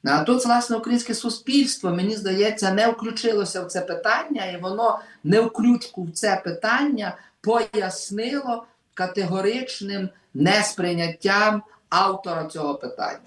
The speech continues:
тобто Трамп. Достатньо просто сказати, що от такий поганий чоловік це ставить питання, тому ми на нього відповідати не будемо.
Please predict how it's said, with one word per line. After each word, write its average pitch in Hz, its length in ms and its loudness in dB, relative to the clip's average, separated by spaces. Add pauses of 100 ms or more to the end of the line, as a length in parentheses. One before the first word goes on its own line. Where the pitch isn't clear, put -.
(140)
тобто 180 320 2
Трамп. - 360 -8 (560)
Достатньо 208 720 2
просто 220 380 2
сказати, 190 580 -2
що 180 200 -6
от 175 280 -4
такий 185 640 -2 (300)
поганий 160 680 2
чоловік 156 580 -6
це 139 180 -2
ставить - 460 0
питання, 247 640 0
тому 185 200 -2
ми 202 120 -2
на 196 120 -2
нього 208 320 2
відповідати 160 680 -4
не 143 80 -4
будемо. 98 260 -18